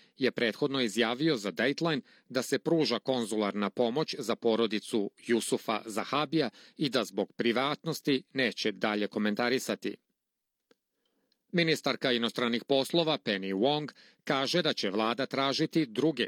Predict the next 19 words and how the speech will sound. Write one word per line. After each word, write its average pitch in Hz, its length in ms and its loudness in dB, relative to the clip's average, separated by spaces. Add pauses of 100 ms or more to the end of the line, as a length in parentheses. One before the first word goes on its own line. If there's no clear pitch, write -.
(120)
diplomatske 113 580 0
puteve 139 460 0 (160)
pre 117 200 0
nego 104 220 0
što - 160 0
iskoristi 123 580 0
predloženu 113 640 0
moć 123 360 -2
da 117 160 -2
zabrani 107 500 -2
građanima 110 560 0
iz 101 140 -2
određenih 110 540 0
zemalja 123 440 0 (320)
da 156 180 0
apliciraju 110 680 0
za 113 140 -2
australijske 104 640 -2
vize. 113 360 0